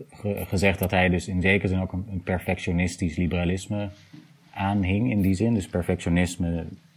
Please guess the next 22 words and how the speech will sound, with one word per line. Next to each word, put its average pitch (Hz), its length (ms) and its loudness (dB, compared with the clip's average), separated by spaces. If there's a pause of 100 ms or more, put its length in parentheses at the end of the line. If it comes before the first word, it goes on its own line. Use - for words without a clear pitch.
(120)
in 82 160 -2
die 87 160 4
zin 82 160 2
dat 80 120 0
het, 80 280 -6
dat 82 140 -10
het 82 160 -8
zegt - 220 -4
van 85 120 -6
er 85 100 -2
is 85 100 -4
een 85 80 -6
goede 90 280 0
manier 82 520 0
om, 82 420 -6 (1120)
om 85 180 -4
te 87 100 0
leven. 80 480 2
Het, - 200 -10
het - 140 -10
goede 85 220 -4
leven, 78 360 -2